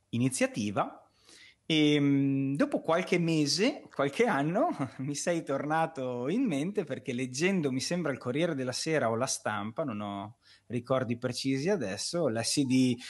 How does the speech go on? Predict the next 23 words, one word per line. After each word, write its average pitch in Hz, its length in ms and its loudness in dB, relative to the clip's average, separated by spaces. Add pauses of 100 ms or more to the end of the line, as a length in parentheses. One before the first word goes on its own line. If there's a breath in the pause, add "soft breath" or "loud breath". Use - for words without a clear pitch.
(140 loud breath)
una 143 180 4
scuola 151 480 2
che 120 100 -8
voleva 139 360 0
punire 143 400 0
un 113 220 -2
bambino 117 840 0 (680 loud breath)
che 131 420 2
<laughs> 139 200 -2
si - 220 -4
era 156 140 -2
messo 170 360 0
a 127 40 2
vendere 135 520 2
all'intervallo 135 880 0
le 113 160 -4
brioche 135 760 0
e 123 80 -8
le 120 100 -2
merendine 131 840 -4
ai 113 80 -6
propri 143 340 -6
compagni. 208 640 -4